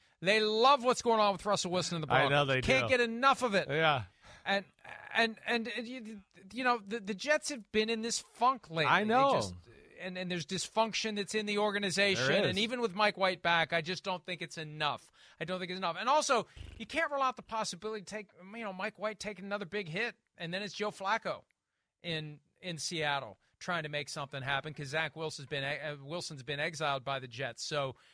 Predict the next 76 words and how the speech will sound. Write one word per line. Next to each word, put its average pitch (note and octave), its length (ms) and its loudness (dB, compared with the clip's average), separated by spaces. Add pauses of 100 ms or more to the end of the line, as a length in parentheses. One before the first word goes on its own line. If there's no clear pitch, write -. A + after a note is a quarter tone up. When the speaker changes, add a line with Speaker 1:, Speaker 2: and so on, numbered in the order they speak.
(240)
Speaker 1:
uh, C#3+ 280 -2 (300)
I, F3+ 240 2
I F#3 40 2
got F#3+ 120 0
the - 60 -12
Seahawks E3 280 0
twenty-four D#3 360 -8
twenty-one. C3+ 380 -6
This C3 80 2
Speaker 2:
Yeah. B2+ 80 4
Speaker 1:
is G#2 60 -2
a F#2 40 -4
gut F#3+ 340 2
feeling, F#3+ 320 -4
pasta E3+ 320 -4
and D#3 140 -8
meatballs. D3 480 -2
I A2 140 0
Speaker 2:
I - 20 0
Speaker 1:
just A#2+ 140 -4
think D#3+ 140 -12
the D#3 60 -12
Seahawks F3+ 420 0
are F#3 80 -8
too A#3+ 200 -8
good G#3 220 0
to G3 80 -4
have F3 140 -4
been F#3+ 160 -4
as E3 120 -8
bad E3+ 400 6
as D3+ 80 -6
they've D3+ 220 -2
been D3+ 220 0
lately. C#3 440 0 (300)
This F3+ 180 -2
is D#3+ 80 -6
one D3+ 200 -2
way C#3+ 100 -2
they C#3 120 -2
turn C#3 240 -4
it B2 80 -8
around. A2 220 -6
Speaker 2:
Mike, D3 260 6
I, D3 160 6
I'm, C3+ 180 0
I'm, C3+ 200 4
I'm, C3+ 220 4
I'm C3 240 0
not. A#2+ 240 0
I C3 60 -4
mean, C3 300 0
again, B2+ 320 2
it's, B2+ 220 -2
I'm F#3 160 8
so G#3+ 300 6
in F#3+ 80 0
my F3+ 180 4
own F3 180 4
fucking D#3 360 2
head C#3+ 240 6
right A#2+ 240 2
now. A#2 280 4
I B2 100 4
don't C#3+ 160 2
know C#3 160 4
if B2 80 0
you C3 80 -2
can B2+ 120 -4
trust C3+ 260 2
anything C3 360 0
with A2+ 100 -2
my A2 140 0
picks - 300 -2
or A#2+ 80 -4
scores. A2+ 420 -2